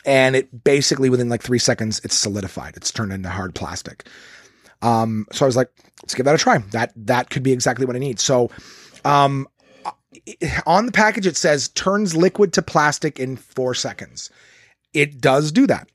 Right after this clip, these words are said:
Give me one second. I take a sip of water. Gotta keep the mouth super wet, or these aligners just cut my fucking tongue to shit. Um, fucking tongue to shit. Curse, curse, curse, curse, curse.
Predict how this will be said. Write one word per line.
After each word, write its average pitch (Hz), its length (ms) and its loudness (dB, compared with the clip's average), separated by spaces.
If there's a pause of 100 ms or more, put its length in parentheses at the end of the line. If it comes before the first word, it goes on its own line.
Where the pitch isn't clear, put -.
(160)
Give 151 120 -4
me - 20 -2
one 143 80 -4
second. 110 220 -6
I 107 40 -8
take 107 120 -10
a 101 40 -12
sip 104 120 -14
of 82 60 -20
water. - 160 -20 (3500)
Gotta 139 160 2
keep 131 160 -4
the 131 60 0
mouth 120 180 2
super 113 280 -2
wet, 110 280 -2 (640)
or 120 80 0
these 110 160 0
aligners 107 300 0
just - 180 -2
cut - 200 -2
my 98 140 -4
fucking 92 380 -6
tongue 95 240 -6
to 90 60 -8
shit. - 280 0 (300)
Um, 117 580 2 (880)
fucking 147 460 2
tongue 104 240 -4
to 104 80 -4
shit. 71 240 -6 (360)
Curse, 139 280 4
curse, 104 320 2
curse, - 340 -4
curse, - 300 -10
curse. - 360 -10